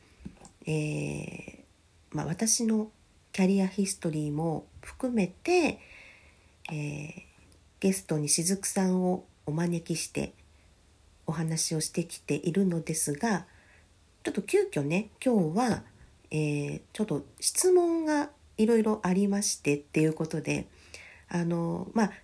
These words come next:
キャンペーンなどもやってたり、私の方でも活動のお知らせなんかが行ったりしているので、ちょっとね、ここでしっかりとお伝えしておこうと思って収録をしています。えー、まず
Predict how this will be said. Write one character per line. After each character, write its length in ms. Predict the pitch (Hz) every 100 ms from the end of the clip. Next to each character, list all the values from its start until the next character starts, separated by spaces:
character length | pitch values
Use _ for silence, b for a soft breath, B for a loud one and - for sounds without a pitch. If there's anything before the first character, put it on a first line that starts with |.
| -
キ 80 |
ャ 20 | 392
ン 40 | 440
ペ 60 | - 466
ー 20 |
ン 20 |
な 100 | 359
ど 120 | 185 165
も 120 | 151
や 140 | 143
っ 20 |
て 220 | 143 - 180
た 180 | 160
り、 420 | 151 220 226 156 B B B
私 260 | - 202 -
の 140 | 302
方 180 | 339 359
で 140 | 262 170
も 360 | 185 202 165 -
活 320 | 185 202 214
動 400 | 220 220 220 214
の 260 | 214 214 214
お 60 |
知 120 | -
ら 100 | 196
せ 120 | 190 202
な 140 | 196
ん 80 | 190
か 140 | 185
が 80 | 135 135
行 60 |
っ 20 | -
た 200 | _ 202
り 120 | 151
し 80 | -
て 260 | - 156 -
い 80 | 165
る 120 | 196
の 140 | 156 131
で、 320 | 196 196 151 B B B B B -
ち 60 |
ょ 20 | 330
っ 40 |
と 80 | 220
ね、 160 | 165 170
こ 140 | 175
こ 180 | 180 202
で 320 | 202 196 202
し 180 | - -
っ 20 | -
か 140 | 254
り 100 | 165
と 220 | - 180
お 160 | 165 147
伝 280 | - - 262
え 40 |
し 80 | 254
て 180 | - 254
お 120 | 247
こ 340 | 240 262 208 -
う 60 |
と 80 | 147
思 220 | 151 170
っ 20 |
て 420 | 180 - - 349 359 - - -
収 300 | - 180 160
録 300 | 147 143 233
を 80 | 302
し 120 | -
て 100 | 139
い 120 | 123
ま 180 | 127 160
す。 200 | - - - - - - - - B B B B B B B B B -
え 420 | 196 190 190 190
ー、 100 | 185
ま 160 | 262 427
ず 320 | - 202